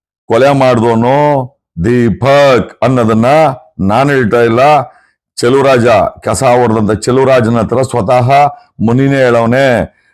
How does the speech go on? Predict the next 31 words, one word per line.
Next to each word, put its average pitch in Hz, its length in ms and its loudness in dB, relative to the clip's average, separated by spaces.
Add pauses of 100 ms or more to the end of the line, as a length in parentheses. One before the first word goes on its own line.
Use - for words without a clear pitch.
(120)
"ನಾನೇ 139 380 0
ಮಾಡ್ಸಿದ್ದು 131 480 -2
ಕೊಲೆ, 123 480 2
ಮಾಡಿದ್ದು 127 340 0
ನಮ್ಮ 123 220 -2
ಅಕ್ಕನ್ 127 320 -2
ಮಗ, 117 140 0 (240)
ನಾನು 131 460 0
ಜೈರಾಜ್ 131 420 0
ಶಿಷ್ಯ, 123 380 -4 (640)
ನನ್ನ 135 220 0
ಬ್ಲಡ್ 135 360 0
ಅಲ್ಲಿ 139 320 0
ಜೈರಾಜ್ 135 500 0
ಗತ್ತಿದೆ, 123 640 0 (340)
ನಾನ್ 143 240 0
ಯಾರನ್ನ 139 260 0
ಬೇಕಾದ್ರೆ 127 280 0
ಕೊಲೆ 131 260 0
ಮಾಡ್ಸಿ, 127 380 -2
ಯಾರ್ 127 180 2
ಬೇಕಾದ್ರೆ 123 560 0
ತಪ್ಪಿಸ್ತೀನಿ, 127 800 -6 (280)
ನಾನು 156 380 2
ಸೆಂಟ್ರಲ್ 165 440 -2
ಮಿನಿಸ್ಟರ್ 156 420 -2
ಇಂದ 131 140 0
ಪೊಲೀಸ್ 156 640 0
ಅವ್ರಿಗೆ 143 380 0
ಧಮಕಿ 131 340 -2
ಹಾಕ್ಸಿದೀನಿ, 131 640 -2